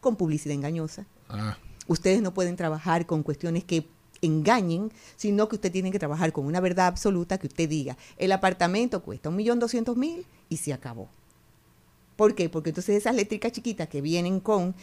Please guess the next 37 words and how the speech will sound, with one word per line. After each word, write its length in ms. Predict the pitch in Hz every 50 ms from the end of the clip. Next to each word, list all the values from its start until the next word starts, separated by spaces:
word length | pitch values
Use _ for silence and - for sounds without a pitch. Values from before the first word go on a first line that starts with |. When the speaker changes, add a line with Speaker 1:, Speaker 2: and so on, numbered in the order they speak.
| - - - _
Speaker 1:
el 280 | 160 160 160 156 156 151
aumento 440 | 151 151 156 160 170 175 170 185 170
por 220 | - 165 160 151
material 800 | 151 151 143 143 139 135 135 135 147 147 - 151 143 147 151 151
de 80 | 151 147
construcción 400 | 156 147 147 139 - 160 147 143
que 120 | - 143
subió, 640 | - 147 135 170 226 233 214 208 202 196 196 196 - - - -
o 180 | - - 165 160
porque 320 | - 165 156 151 - 156
si 140 | 147 - 165
el 80 | 156 139
gasoil 360 | 151 147 - 175 170 165 151
sube, 460 | - - - 180 180 180 160 170 170
yo 160 | 147 160 156
tengo 160 | - 160 160 151
que 100 | - 151
subirte 340 | - 156 143 151 120 120
Speaker 2:
Ujú. 40 | 131
Speaker 1:
también, 540 | 143 170 170 170 208 226 226 214 208 220 214 - - - - - _
no 240 | - 180 175 190 185
se 100 | 185 -
va 60 | 175
a 60 | 170 170
poder 200 | 175 165 175 170
poner 280 | - 156 151 180 254 294
en 100 | 170 147
letras 220 | 147 147 147 160
pequeñitas, 520 | - 156 143 151 151 160 156 143 - 139
sino 220 | - - 151 151 147
que 120 | - 151
va 120 | - 143 139
a 60 | 139
ser 160 | - 156 151
un 80 | 156 151
valor 240 | 143 143 151 151
absoluto 580 | 156 - - - 190 185 175 156 143 - 202 208